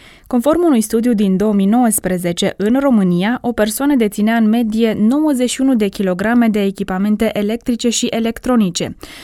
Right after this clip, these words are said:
cu douăzeci de kilograme mai mult față de două mii cincisprezece, însă sub jumătate față de o persoană din Italia sau Franța.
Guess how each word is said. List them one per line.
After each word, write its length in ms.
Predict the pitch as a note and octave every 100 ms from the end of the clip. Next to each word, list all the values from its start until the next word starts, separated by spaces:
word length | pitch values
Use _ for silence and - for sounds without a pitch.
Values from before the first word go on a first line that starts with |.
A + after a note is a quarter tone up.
| - -
cu 100 | A#3
douăzeci 400 | A#3 D#4+ C#4 C#4
de 100 | A#3
kilograme 540 | A3+ G3 G3+ A3+ A3+ G#3
mai 280 | A3 G3+ F#3+
mult 320 | G3 C#4+ D#4
față 300 | - F3 G3
de 120 | F#3
două 240 | F3 F#3+ F#3+
mii 140 | E3+
cincisprezece, 880 | - C#4 C4+ - F3+ D#3 E3 B3 C4+ - - - -
însă 240 | B3 B3
sub 320 | A#3+ - D#4 C#4+
jumătate 720 | B3+ B3+ B3 D4 D4+ G#3+ F#3
față 400 | G3 F#3+ - F#3
de 240 | F#3+ F#3
o 100 | F#3+
persoană 460 | F#3+ F3+ - G#3+ G3+
din 200 | F3+ F3+
Italia 520 | F3+ A#3 A#3+ G#3+ G3+
sau 220 | G3+ F3
Franța. 480 | - G#3+ F3 D#3+